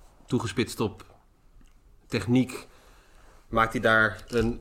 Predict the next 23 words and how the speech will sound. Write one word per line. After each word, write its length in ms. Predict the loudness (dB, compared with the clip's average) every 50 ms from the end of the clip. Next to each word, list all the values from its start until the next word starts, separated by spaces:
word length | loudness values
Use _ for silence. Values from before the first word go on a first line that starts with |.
| -10 -6
onderscheid 580 | -4 -2 -2 -2 -2 -2 -4 -2 -2 -2 -2
tussen, 520 | -2 -4 -4 -4 -4 -4 -4 -4 -4 -6 -6 -10 -16 -20 -20 -20 -20 -20 _ _ -20 -20 _ -20 -20 -20 _ _ -16
eh, 140 | -12 -8 -6 -6 -6 -6 -8 -10 -10 -4 0 0 2 2 0 -4 -6 -12 -14 -16 -16 -14
het 220 | -12 -12 -12 -12 -12
voorhanden, 880 | -10 -4 0 2 2 2 2 2 2 2 2 2 0 0 -2 -4 2 4
een 140 | 6 6 6
voorhanden 540 | 4 2 2 2 2 0 0 -2 -2 -2
manier 300 | -2 -2 0 0 0 0
waarop 440 | 0 -2 -2 -2 -4 -4 -6 -18 -20 -18 -18 -18 -20 -20 -18 -8
de 120 | -6 -2 2
dingen 260 | 4 6 6 6 4
om 120 | 4 2 2
ons 120 | 2 0
heen 220 | 0 -2 -2 -2 -4
verschijnen 480 | -6 -10 -10 -8 -6 -4 -4 -4 -4
en 140 | -6 -6 -6
een 100 | -6 -8
toehanden 560 | -8 -2 0 0 0 0 -2 -4 -4 -4 -4 -4
manier 320 | -6 -6 -8 -8 -8 -10
om 180 | -12 -12 -12 -10
de 60 | -8
dingen 200 | -8 -8 -8 -8 -10
om, 100 | -10